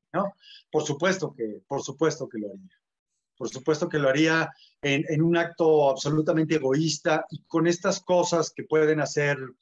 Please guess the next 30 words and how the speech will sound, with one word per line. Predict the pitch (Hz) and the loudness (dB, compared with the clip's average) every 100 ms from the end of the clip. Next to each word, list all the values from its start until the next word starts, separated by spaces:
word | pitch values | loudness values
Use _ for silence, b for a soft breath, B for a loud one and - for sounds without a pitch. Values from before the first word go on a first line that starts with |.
| b b b b _ | b b b b _
eh, | 135 123 120 120 120 120 | -8 -4 -2 -2 -2 0
los | 143 135 147 | 0 0 2
ricos | 180 180 170 151 | 2 4 2 2
de | 151 147 | 2 0
ese | 147 | 0
nivel, | 147 131 139 147 143 | -4 -2 0 2 0
que | 139 143 | 0 0
es, | 139 - b _ | 0 -4 b _
"Yo | 196 | 0
no | 214 | 2
me | 190 | 2
quiero | 185 170 170 | 2 2 2
enterar | 156 139 139 139 | 2 2 2 0
de | 135 | -2
nada | 135 139 135 | 0 2 2
de | 110 | 0
lo | 104 | -6
feo, | - 98 92 _ _ | -12 -18 -20 _ _
tú | - 170 | 2 2
encárgate", | 147 127 113 104 - - | 2 -2 -2 -8 -16 -14
¿no? | 147 165 B B B - | -12 -12 B B B -4
Es | 151 | -2
como, | 165 160 156 151 139 - - - - _ _ - | 0 2 4 4 2 -2 -10 -14 -20 _ _ -4
"Mi | 175 | 2
dinero | 180 180 208 233 - | 4 6 4 2 2
puede | 196 180 | 4 4
lavar | 170 147 160 170 165 151 - _ _ _ 151 | 4 2 2 2 2 -4 -16 _ _ _ -4
mi | 151 | -2
conciencia, | 147 135 127 - 156 131 113 117 117 | -2 -4 -2 -2 0 0 -2 -6 -6
entonces | 120 165 151 165 | 0 0 0 -2